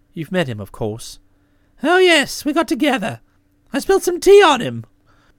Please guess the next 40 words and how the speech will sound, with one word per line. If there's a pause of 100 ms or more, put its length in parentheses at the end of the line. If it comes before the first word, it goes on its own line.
You
couldn't
have
done
better. (460)
He's
grown
a
mustache. (520)
Oh,
that
eases
my
mind. (600)
I
wasn't
looking
forward
to
seeing
that
bare
upper
lip
of
his. (560)
Remember
how
it
used
to
make
us
quail (160)
when
he
twitched
it
at
us?